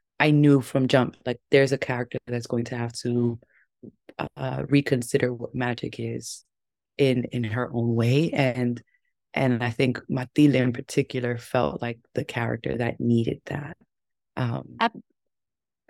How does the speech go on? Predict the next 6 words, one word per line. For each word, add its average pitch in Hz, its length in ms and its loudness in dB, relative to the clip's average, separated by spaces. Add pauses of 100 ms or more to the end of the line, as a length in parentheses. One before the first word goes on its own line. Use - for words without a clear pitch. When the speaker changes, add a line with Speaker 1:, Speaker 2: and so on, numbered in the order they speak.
(120)
Speaker 1:
yeah. 131 120 0
Speaker 2:
Absolutely. 240 640 2
And 202 160 0
she 233 220 -2
is, 220 300 0 (720)
uh, 220 140 0